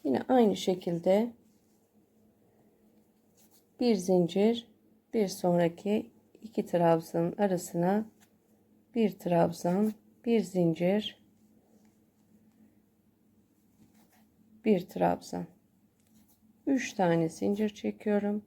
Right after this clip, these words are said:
Şöyle dibine batarak tam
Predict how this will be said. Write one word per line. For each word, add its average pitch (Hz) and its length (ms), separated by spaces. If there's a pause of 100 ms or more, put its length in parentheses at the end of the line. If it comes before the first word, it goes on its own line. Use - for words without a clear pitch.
(1040)
Şöyle 190 180 (160)
dibine 185 380
batarak 196 680 (220)
tam 190 280